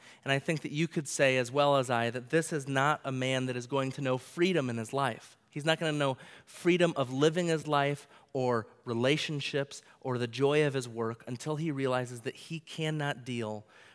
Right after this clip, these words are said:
with the things that are beyond his grasp. God does not want to change the circumstances of the farmer. He wants to change the farmer.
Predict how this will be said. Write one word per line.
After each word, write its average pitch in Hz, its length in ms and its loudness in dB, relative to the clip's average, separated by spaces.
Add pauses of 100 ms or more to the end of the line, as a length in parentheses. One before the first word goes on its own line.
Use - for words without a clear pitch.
with 131 140 -12
the 123 80 -14
things 127 360 -4
that 110 100 -8
are 104 60 -10
beyond 107 340 -8
his 107 140 -14
grasp. - 520 -10 (2000)
God 139 280 2
does 127 200 -4
not 127 220 -2
want 123 240 -4
to 131 80 -10
change 127 680 -4 (460)
the 135 80 -8
circumstances 135 1080 -4
of 120 200 -14
the 120 80 -10
farmer. 113 560 -8 (340)
He 131 80 -12
wants 127 240 -8
to - 120 -14
change 113 380 -10
the 113 80 -16
farmer. 101 460 -10